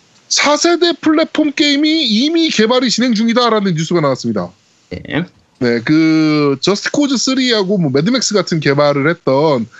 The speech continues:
Speaker 1: 아발란체 스튜디오에서 공식 구인 페이지에서 시니어 멀티플레이어 프로그래머를 모집을 하는데 여기에 현행 하드뿐만 아니고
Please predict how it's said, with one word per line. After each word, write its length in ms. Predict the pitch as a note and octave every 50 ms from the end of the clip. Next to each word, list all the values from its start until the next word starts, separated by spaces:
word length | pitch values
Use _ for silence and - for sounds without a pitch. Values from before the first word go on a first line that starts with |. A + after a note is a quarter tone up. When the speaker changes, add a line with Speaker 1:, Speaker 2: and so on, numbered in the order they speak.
| - - - -
Speaker 1:
아발란체 380 | C3+ D3+ G3+ A#3+ B3+ A3 - G#3+
스튜디오에서 800 | - - - G3+ F3 F3+ F3 D#3 D3 C3+ C#3 G#3+ G#3 E3 A#2+ A2 -
공식 420 | - F3 G#3+ A3 G3+ - A#3 -
구인 280 | - - E3+ G#3+ C4 A#3+
페이지에서 840 | - B3 G#3+ F#3+ E3 D3 D#3 C#3 - - G3+ G#3 A3 A3 A3+ A3+ - _ _ _ _ - _ _ _ _ _ _ -
시니어 440 | - - C4+ C#4+ C#4+ D#4 D4+ C#4+ C4+
멀티플레이어 720 | A#3 G3 G3 F#3 - - - A#3 A#3 A3 A3 G3+ G3 F#3 E3
프로그래머를 500 | - - B3 A3+ A3 G#3+ F#3+ F3+ E3+ E3
모집을 340 | D3 C3 C3+ C3+ D#3 D3+ D#3
하는데 380 | D#3+ D3+ C#3+ C#3+ D3 F#3+ G#3 F#3
여기에 380 | C3+ B2 B2+ A#2+ D3+ F3+ F#3+ F3+
현행 400 | - A#3 B3+ C4 C4+ C4+ B3 A3
하드뿐만 560 | G#3 A3+ A3 A3 F#3 - A3 G3+ G3+ G#3 F#3
아니고 440 | D3 B2+ C3 C3+ F3 G3+ A3+ A3+